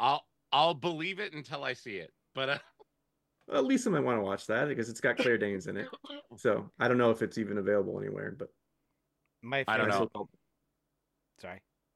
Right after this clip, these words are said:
Speaker 2: Go ahead.
Speaker 1: Go ahead.
Speaker 3: I was gonna say my favorite Jared Leto thing that, that really turned me off to him is I remember seeing a picture of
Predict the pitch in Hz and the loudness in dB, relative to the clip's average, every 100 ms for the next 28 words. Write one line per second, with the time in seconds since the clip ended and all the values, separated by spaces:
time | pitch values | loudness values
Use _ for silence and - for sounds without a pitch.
0 | _ _ _ _ _ - 151 185 170 113 | _ _ _ _ _ 2 4 4 0 -6
1 | 92 - _ _ _ 117 135 131 135 117 | -6 -16 _ _ _ -8 -6 -6 -6 -6
2 | 113 123 117 113 101 113 104 110 107 127 | -6 -6 -6 -8 -8 -8 -8 -12 -10 -10
3 | 123 110 98 _ 110 101 107 110 117 120 | -8 -10 -12 _ -14 -14 -14 -14 -14 -10
4 | 120 120 - 135 135 131 117 101 107 113 | -6 -8 -8 -10 -8 -10 -12 -14 -12 -10
5 | 113 104 - 113 101 117 113 120 113 101 | -12 -12 -14 -14 -12 -12 -10 -10 -10 -10
6 | 101 | -14